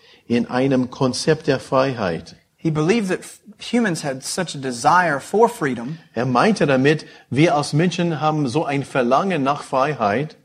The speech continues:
Speaker 2: that they actually enslaved themselves to the concept of it.
Speaker 1: dass wir als Menschen versklavt sind oder mit,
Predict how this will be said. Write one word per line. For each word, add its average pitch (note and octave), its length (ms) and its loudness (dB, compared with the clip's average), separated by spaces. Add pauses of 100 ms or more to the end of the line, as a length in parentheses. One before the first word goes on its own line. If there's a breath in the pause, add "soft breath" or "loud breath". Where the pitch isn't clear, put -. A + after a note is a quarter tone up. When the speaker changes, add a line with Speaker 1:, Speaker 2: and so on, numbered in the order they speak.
Speaker 2:
that - 140 -4
they C#3+ 120 -2
actually F3+ 500 -2
enslaved F3+ 540 -2
themselves D3+ 480 -4
to D3+ 100 -8
the C3 100 -10
concept D#3 560 -4
of F3+ 140 0
it. F#2+ 140 -12 (160)
Speaker 1:
dass A#2 360 -2
wir D#3 180 2
als C#3 160 -2
Menschen D3 420 -2
versklavt C#3+ 1000 -2
sind A#2 420 -4
oder A2+ 180 -2
mit, D3 320 -2